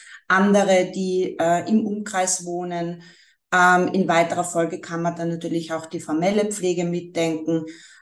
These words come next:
Ähm, und was die App macht, sie soll die Koordination dieses Unterstützungsnetzwerks, das kann man sich jetzt so vorstellen, dass das vielleicht acht Personen sind, sechs bis acht Personen,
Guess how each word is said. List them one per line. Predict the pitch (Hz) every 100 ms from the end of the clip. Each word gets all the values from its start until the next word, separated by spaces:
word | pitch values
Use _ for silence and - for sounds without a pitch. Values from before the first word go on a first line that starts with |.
| _ -
Ähm, | 170 170 170 -
und | 185 180 -
was | 175 175 -
die | 196 -
App | 175 -
macht, | 160 151 185 - -
sie | 202
soll | - 180 175 202
die | 208
Koordination | 202 185 180 170 165 - 185 208 240
dieses | 240 202 180 -
Unterstützungsnetzwerks, | 170 156 160 160 - - 226 226 240 233 208 202 202 - 208 214 208
das | - -
kann | 170
man | 160 156
sich | -
jetzt | - - -
so | -
vorstellen, | - 139 139 - 143
dass | 139 -
das | 147
vielleicht | - 135 139 -
acht | 123 -
Personen | - - 226 233 220
sind, | 214 202
sechs | 196 175 -
bis | - -
acht | - -
Personen, | 151 156 185 180